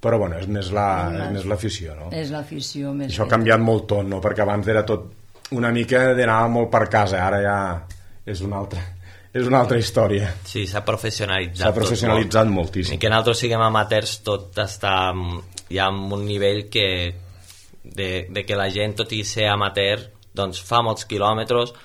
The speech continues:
Speaker 3: porta bicis molt bones, que el material també se nota
Speaker 2: Mhm.
Speaker 3: a l'hora de, doncs, sobretot de competir, i veus gent que, gent aficionada que treballa, com qualsevol persona d'aquí al poble,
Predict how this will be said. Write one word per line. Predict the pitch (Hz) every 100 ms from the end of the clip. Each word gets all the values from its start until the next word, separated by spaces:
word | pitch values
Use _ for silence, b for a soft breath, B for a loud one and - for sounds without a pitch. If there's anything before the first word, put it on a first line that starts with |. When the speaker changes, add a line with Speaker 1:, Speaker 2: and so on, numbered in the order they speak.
| B B
Speaker 3:
porta | - 104 101
bicis | 98 101 - 95 92
molt | 98 107 101
bones, | 95 98 107
que | -
el | 87
material | 87 90 87 85
també | 85 85
se | - 85
nota | 85 82 80 80
Speaker 2:
Mhm. | 147 135 95
Speaker 3:
a |
l'hora | 87 85 82
de, | 85 85 82 B B - -
doncs, | 90 90
sobretot | 92 87 90
de | 92
competir, | 95 95 90 92 110 - B B B B B -
i | 101 98 95 92 95
veus | 107 107 101
gent | 101 98
que, | 113 107 101 - - _ - -
gent | 104 107
aficionada | 107 107 104 101 107 117
que | 98
treballa, | 95 92 101 127
com | 120 98
qualsevol | 85 - - 87
persona | 90 85 - 85 85
d'aquí | 85 85
al | 85 87
poble, | 101 123 165